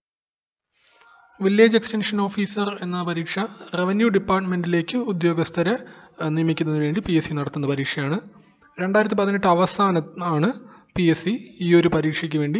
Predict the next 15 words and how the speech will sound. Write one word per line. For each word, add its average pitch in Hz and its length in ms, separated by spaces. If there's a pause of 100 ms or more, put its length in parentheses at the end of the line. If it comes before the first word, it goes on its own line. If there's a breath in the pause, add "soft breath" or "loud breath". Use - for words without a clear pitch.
(140)
notification 156 600
ഇട്ടത്. 147 340
Category 185 400
number 185 380
എഴുപത്താറ് 190 580
ബാർ 220 280
രണ്ടായിരത്തി 180 340
പതിനെട്ടായിരുന്നു 160 760 (200 loud breath)
category. 143 460 (1300 loud breath)
ആ, 180 220
ഇന്ന് 214 320
പന്ത്രണ്ട് 226 540
ഒക്ടോബർ 190 400
രണ്ടായിരത്തി 180 340
പത്തൊമ്പതിന് 160 520